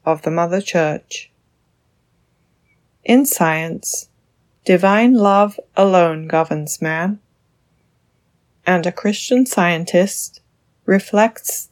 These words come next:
the sweet amenities of love in rebuking sin, in true brotherliness, charitableness,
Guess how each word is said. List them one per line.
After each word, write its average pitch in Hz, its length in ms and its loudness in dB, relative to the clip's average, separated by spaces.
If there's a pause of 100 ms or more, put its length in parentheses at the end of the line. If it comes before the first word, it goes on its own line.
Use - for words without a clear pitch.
the 170 120 0
sweet - 500 -2 (140)
amenities 180 840 -2 (100)
of 180 220 0
love 160 420 0 (1120)
in 175 160 2
rebuking 180 640 -2
sin, 196 480 0 (1160)
in 202 240 2
true 240 500 2
brotherliness, 175 960 0 (420)
charitableness, 170 1160 -4